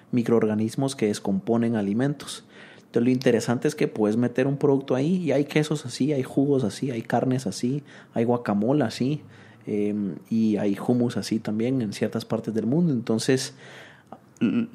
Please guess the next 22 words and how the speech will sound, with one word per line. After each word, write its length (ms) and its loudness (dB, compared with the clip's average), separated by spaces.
metemos 480 2
el 100 4
producto 380 2
ahí 300 0
sin 180 -4
aditivos, 520 0
sin 160 -6
químicos, 420 -4
sin, 320 -8
sin 180 -8
prácticamente 600 -4
nada. 500 -2
La 160 4
receta 380 2
original 840 2
de, 360 0
del, 440 0
de 120 4
los 260 0
layús, 420 4
digámoslo 400 2
así, 340 0